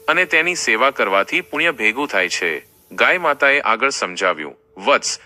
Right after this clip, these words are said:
જ્યારે આત્મા પોતાના કર્મોનો હિસાબ જુએ છે, ત્યારે તેને ખ્યાલ આવે છે કે તેણે જીવનમાં શું મેળવ્યું. જે પવિત્ર આત્માઓ હોય છે, તેઓ આનંદથી આગળ વધે છે, પણ જે પાપી આત્માઓ હોય છે, તેઓ ડરથી કાંપે છે.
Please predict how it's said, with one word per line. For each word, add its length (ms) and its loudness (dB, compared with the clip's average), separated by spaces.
જ્યારે 360 0
આત્મા 380 0
પોતાના 440 0
કર્મોનો 480 -2
હિસાબ 380 0
જુએ 260 0
છે, 220 -2
ત્યારે 520 0
તેને 260 0
ખ્યાલ 320 2
આવે 340 2
છે 220 0
કે 160 0
તેણે 300 2
જીવનમાં 500 -2
શું 240 -2
મેળવ્યું. 500 -2
જે 200 0
પવિત્ર 420 0
આત્માઓ 560 2
હોય 240 0
છે, 220 -2
તેઓ 440 -4
આનંદથી 680 0
આગળ 340 2
વધે 300 0
છે, 300 -4
પણ 140 0
જે 200 0
પાપી 380 2
આત્માઓ 540 0
હોય 220 0
છે, 240 0
તેઓ 420 -4
ડરથી 400 0
કાંપે 340 0
છે. 260 -6